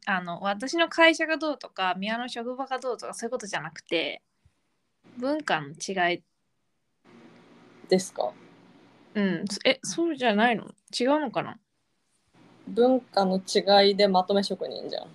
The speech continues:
Speaker 1: うん。文化の違いということでまとまりました。
Speaker 2: はい。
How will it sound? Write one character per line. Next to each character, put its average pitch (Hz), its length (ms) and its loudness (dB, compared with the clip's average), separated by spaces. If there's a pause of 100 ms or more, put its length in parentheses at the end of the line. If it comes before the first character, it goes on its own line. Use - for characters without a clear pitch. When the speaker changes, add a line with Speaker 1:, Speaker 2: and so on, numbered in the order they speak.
(460)
Speaker 1:
う 226 240 -2
ん。 202 80 -12
文 285 180 0
化 285 260 -2
の 226 100 2
違 214 340 0
い 214 60 -6
と 233 100 -2
い - 20 2
う - 20 0
こ - 100 -4
と 311 100 2
で 269 100 4
ま 196 140 0
と 196 100 -4
ま 190 100 0
り 180 60 -4
ま 185 160 -8
し - 60 -12
た。 - 120 -12 (280)
Speaker 2:
は 220 380 6 (180)
い。 277 100 4